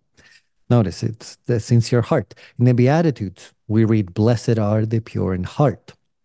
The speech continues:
And we find this in the preaching of Jesus. When he condemns those who just do good outwardly,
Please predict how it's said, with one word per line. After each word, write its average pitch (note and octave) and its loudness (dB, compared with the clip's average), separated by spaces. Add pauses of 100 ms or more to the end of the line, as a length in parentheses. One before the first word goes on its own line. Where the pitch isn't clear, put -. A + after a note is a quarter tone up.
(680)
And B2+ 2 (1080)
we C3+ 4
find E3+ 2
this G#2+ -8 (120)
in E3 6
the F3+ 4
preaching C3+ -2
of A2 0
Jesus. - -2 (380)
When C3 4
he F3 2
condemns D#3 2
those C3 0
who B2+ -4
just A2+ -4
do C#3 2 (440)
good C3 0 (140)
outwardly, A2 -2